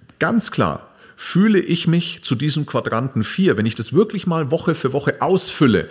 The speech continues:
nach dem Eisenhower-Prinzip, was ich nur jedem raten kann, macht wochenmäßig diese Planung in, im Zuge eurer Selbstorganisation.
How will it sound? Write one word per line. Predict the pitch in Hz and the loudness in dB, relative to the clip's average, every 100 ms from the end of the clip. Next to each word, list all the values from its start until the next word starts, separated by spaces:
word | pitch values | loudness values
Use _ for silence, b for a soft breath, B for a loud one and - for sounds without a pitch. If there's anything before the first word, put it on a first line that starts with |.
| B - | B -8
nach | 101 | -4
dem | 107 | -4
Eisenhower-Prinzip, | 95 101 95 90 87 82 92 92 - 113 - | -2 0 0 0 0 0 -2 0 2 0 0
was | 104 | -2
ich | 95 | 0
nur | 107 | 2
jedem | 95 95 98 | 2 2 0
raten | 110 - 95 | -2 -2 -4
kann, | 78 85 | -4 -4
macht | - - | -6 -2
wochenmäßig | 123 165 165 123 127 139 135 - | -2 0 0 2 2 2 0 -2
diese | 107 113 | -2 -2
Planung | 170 170 - - B B B | -2 -4 -6 -8 B B B
in, | 123 123 110 | 0 0 0
im | 101 | -2
Zuge | - 135 110 | 0 2 2
eurer | 104 104 | 2 2
Selbstorganisation. | 160 - 95 87 82 85 - 90 113 | 0 0 0 0 0 -2 0 0 0